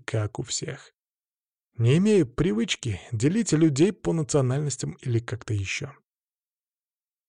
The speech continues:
Другой разговор, чем человек отвечает тебе на доброту.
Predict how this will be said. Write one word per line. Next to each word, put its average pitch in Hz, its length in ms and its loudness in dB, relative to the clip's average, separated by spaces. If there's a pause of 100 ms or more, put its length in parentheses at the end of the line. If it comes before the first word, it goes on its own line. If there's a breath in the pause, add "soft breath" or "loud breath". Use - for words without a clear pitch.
(120)
Другой 113 420 6
разговор, 143 520 6
чем 160 260 0
человек 147 400 4
отвечает 156 440 0
тебе 143 200 -2
на 139 140 -2
доброту. 120 460 -2